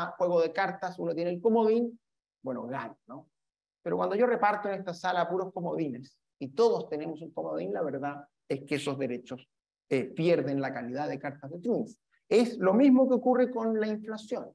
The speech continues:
Cuando hay inflación, se desvaloriza la moneda. Cuando hay inflación de derechos, se desvalorizan los derechos, porque en cada contienda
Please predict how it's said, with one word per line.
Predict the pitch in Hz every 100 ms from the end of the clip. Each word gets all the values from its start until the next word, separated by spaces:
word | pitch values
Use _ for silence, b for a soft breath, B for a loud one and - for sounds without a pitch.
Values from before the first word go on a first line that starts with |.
| _
Cuando | - 170 170 202
hay | 208 190
inflación, | 185 180 175 165 - 233 180 208 220 220
se | - 165
desvaloriza | 151 143 147 151 185 185 160 151
la | 143
moneda. | 139 147 160 165
Cuando | 151 131 139
hay | 143
inflación | 143 123 - 139 135
de | 131
derechos, | 127 135 139 135
se | 131
desvalorizan | 120 123 123 135 143 135
los | 123
derechos, | 151 151 - -
porque | 160 151 160
en | 151
cada | 170 185 175
contienda | 165 143 131 175 214 226 240